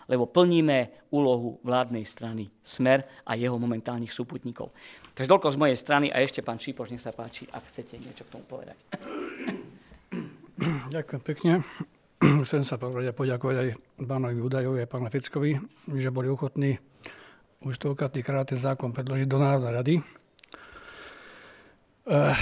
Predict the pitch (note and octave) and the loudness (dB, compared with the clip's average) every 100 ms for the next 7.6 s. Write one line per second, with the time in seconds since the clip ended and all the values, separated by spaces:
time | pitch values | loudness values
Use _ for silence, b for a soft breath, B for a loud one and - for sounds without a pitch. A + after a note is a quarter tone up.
0 | - - G3 F#3 E3 E3 D#3 D#3+ - D3 | 0 4 6 6 6 6 4 0 2 2
1 | D3 C#3+ C3 - - B B B B B | 2 2 0 -2 -8 B B B B B
2 | B B B B _ _ _ - - E3 | B B B B _ _ _ -16 -4 0
3 | D3 B2 - C3+ C3+ D3+ - _ _ _ | 0 0 -2 0 0 -4 -10 _ _ _
4 | _ b b b b b b b b b | _ b b b b b b b b b
5 | b b b b b - - D3 - C#3 | b b b b b 0 4 4 4 2
6 | C3 G#2 B B B B B C#3 C3 B2+ | 2 0 B B B B B -2 0 0
7 | B2+ B2+ - A#2 C3+ - | 0 -2 -4 -6 -6 -6